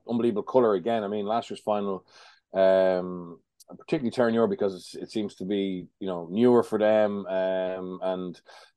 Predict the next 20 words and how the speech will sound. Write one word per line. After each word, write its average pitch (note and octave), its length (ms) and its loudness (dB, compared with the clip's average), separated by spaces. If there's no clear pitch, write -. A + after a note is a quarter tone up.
uh, F#2 460 4
obviously F#2+ 260 -6
they F#2 80 0
have F#2 180 0
that F#2 140 -4
connection F#2+ 440 -8
with, F#2+ 120 -4
with E2 160 -12
the - 60 -20
school, G#2 420 0
so F#2+ 80 -8
they F2+ 60 -2
have E2 100 -8
a - 20 -18
huge G#2 220 -4
amount F#2+ 220 -6
of, F2+ 60 -2
uh, F2 140 -6
youngsters. G2 500 -4
But, G#2 140 -2